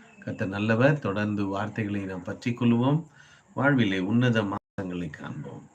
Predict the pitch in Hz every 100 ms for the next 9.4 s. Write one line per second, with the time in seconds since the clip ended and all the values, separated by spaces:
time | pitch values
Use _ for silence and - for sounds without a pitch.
0 | _ - 95 95 92 85 78 _ - -
1 | - - - _ 98 104 117 110 90 -
2 | _ - 98 110 127 113 110 117 113 110
3 | 104 110 110 95 - 92 98 95 92 90
4 | 85 78 - - 120 135 131 120 113 104
5 | 87 101 117 117 98 117 151 104 98 92
6 | 90 82 - - - - 151 180 - -
7 | 180 156 - 117 101 - 156 175 175 120
8 | 143 143 160 143 131 120 117 107 92 95
9 | 95 98 82